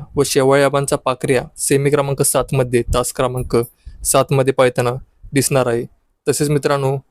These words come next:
मानगरचा वादळ व सावकार सेमी क्रमांक पाचमध्ये, तास क्रमांक दोनमध्ये पाहताना दिसणार आहे. तसेच मित्रांनो, कळंबीचा चिमण्या व बापूशेठ आंबेकर वडके यांचा अर्जुन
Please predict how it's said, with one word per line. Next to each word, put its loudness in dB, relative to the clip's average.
मानगरचा 2
वादळ 4
व 2
सावकार 0
सेमी -2
क्रमांक 0
पाचमध्ये, 0
तास -2
क्रमांक -6
दोनमध्ये 2
पाहताना 0
दिसणार 0
आहे. -2
तसेच 2
मित्रांनो, 0
कळंबीचा 2
चिमण्या 0
व 2
बापूशेठ 2
आंबेकर 0
वडके 2
यांचा 0
अर्जुन 2